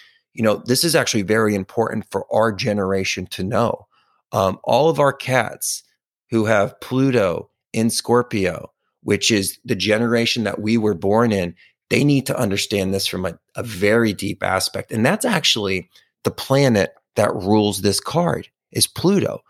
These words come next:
the planet of ultimate transmutation and transformation. Pluto is the creator and the destroyer. If you are not viewing life through the proper lens and giving it through the proper expression,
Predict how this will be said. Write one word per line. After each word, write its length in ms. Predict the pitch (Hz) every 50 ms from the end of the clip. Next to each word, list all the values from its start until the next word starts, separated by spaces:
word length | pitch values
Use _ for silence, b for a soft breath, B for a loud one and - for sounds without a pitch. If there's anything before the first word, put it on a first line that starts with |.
| B B B B B B B
the 80 | - -
planet 640 | - - - 120 120 127 139 143 160 - - - _ _ _ _ _ _
of 180 | - 131 110 - - _ -
ultimate 720 | - - - - - - - 131 131 131 135 147 - - _ _ _ _
transmutation 1400 | - - - 120 107 107 107 107 101 98 - - - 107 101 95 - - - 110 101 107 - - - 113 110 120 -
and 160 | 110 98 90
transformation. 920 | - - 104 98 90 85 - - 95 95 92 95 98 - - - - - _ b b b b
Pluto 500 | - - - 127 151 165 160 139 117 - -
is 480 | - - 120 117 120 127 120 - - -
the 160 | - 107 101
creator 880 | - - - - 104 98 98 95 101 107 110 113 117 127 135 135 139 139 b b b b b b -
and 260 | 113 113 113 113 107
the 100 | 104 101
destroyer. 840 | 98 101 92 - - - 98 95 95 101 95 90 87 87 - - - B B B B B B
If 220 | B - 123 107 104
you 500 | 110 101 113 131 160 180 190 202 - - -
are 160 | - 120 113
not 460 | 107 107 107 110 127 135 156 - -
viewing 500 | - 98 95 98 104 113 120 127 135 127
life 540 | 120 107 107 101 98 98 107 123 123 - - - -
through 140 | 117 107 90
the 100 | - 92
proper 500 | - - - 104 101 113 - - 139 135
lens 420 | 107 107 101 101 113 127 139 -
and 160 | - 110 95
giving 300 | - 104 101 92 120 123
it 140 | 120 107 -
through 160 | - 117 117
the 100 | 104 107
proper 520 | - - - 104 98 110 - - 113 110 104
expression, 760 | - - - - - 98 98 101 - - - 131 139 135